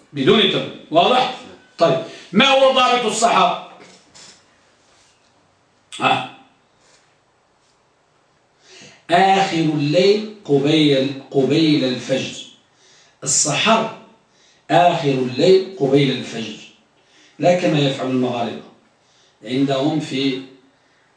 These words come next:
الثانية ليلا، عندهم هذا هو السحر، وهذا ما هو السحر، هذا قيام الليل.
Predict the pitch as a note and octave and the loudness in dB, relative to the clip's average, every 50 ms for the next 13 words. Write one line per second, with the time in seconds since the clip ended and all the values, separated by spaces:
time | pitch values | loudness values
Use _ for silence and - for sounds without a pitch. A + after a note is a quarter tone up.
0 | _ _ - B2 A#2 A#2 A#2 A2+ A#2 A#2 - - - - - - - - - - | _ _ -14 -14 -12 -12 -12 -12 -14 -14 -14 -14 -14 -14 -16 -16 -18 -20 -20 -20
1 | - - - - - - - - D3 D3 D3+ D3+ D3+ C#3+ C#3 C3+ C3 C3+ C#3 C3+ | -20 -20 -20 -20 -18 -16 -8 -2 0 2 4 4 4 4 2 2 2 2 2 2
2 | C3+ C3+ E3 F3+ F#3+ - - - - - A2 B2+ C3+ C#3 C3+ B2+ A#2+ A2+ B2 C#3 | 2 0 2 2 0 0 -2 -6 -12 -12 -10 -8 -6 -4 -2 -2 -2 -2 -2 0
3 | C#3+ C#3 C3+ C3+ C3 - - C3 - - - - - - _ _ _ _ _ _ | 0 0 0 -2 -2 -4 -6 -6 -8 -10 -12 -16 -20 -20 _ _ _ _ _ _
4 | _ _ _ _ _ _ _ _ _ _ _ _ _ _ _ _ _ _ - C3+ | _ _ _ _ _ _ _ _ _ _ _ _ _ _ _ _ _ _ -10 -6
5 | C#3+ D#3+ G3 G#3 E3+ E3 C#3+ - C#3 C3+ - B2+ B2+ B2+ - - - _ _ _ | -4 0 0 2 2 2 0 -2 -4 -6 -6 -8 -10 -10 -12 -16 -20 _ _ _
6 | _ _ _ _ _ _ _ _ _ _ _ _ _ _ _ _ _ _ _ _ | _ _ _ _ _ _ _ _ _ _ _ _ _ _ _ _ _ _ _ _
7 | _ _ _ _ _ _ - - - C#3+ C#3+ - - D3 C#3+ D#3+ E3 E3 D#3+ C#3 | _ _ _ _ _ _ -10 -6 -4 -2 -2 -2 0 2 2 2 2 2 0 0
8 | B2 - - - | -2 -4 -8 -12